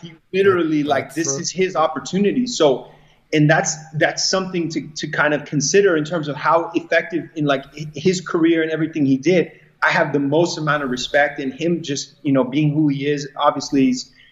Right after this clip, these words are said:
Speaker 1: he's created such a, a powerful force for the family and everything. But in terms of his ability to kind of really flourish as a fighter in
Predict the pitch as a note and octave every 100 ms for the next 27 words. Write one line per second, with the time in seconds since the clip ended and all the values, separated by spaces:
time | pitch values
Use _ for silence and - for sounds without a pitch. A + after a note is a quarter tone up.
0 | _ - D3 D3+ - C#3+ C#3+ C#3+ C3+ -
1 | C3+ C#3+ C3 A#2 - A#2+ - B2+ B2+ -
2 | B2+ - C3+ C3+ C3 - B2+ A#2+ C3 C3+
3 | C3 B2+ B2 D#3 D3+ C3 A#2+ D3 - -
4 | _ _ - D3 D#3 E3 D#3+ D3+ - E3
5 | D#3+ - D3+ D3+ C#3+ C3 - - C#3 C3+
6 | A#2+ - _ _ C#3 B2+ A#2 D#3+ F#3 F3
7 | E3 C3+ - - D3 D3+ E3+ G3 - C#3+
8 | C#3 C3 B2+ C#3 C#3+ E3+ F3+ D3+ C#3+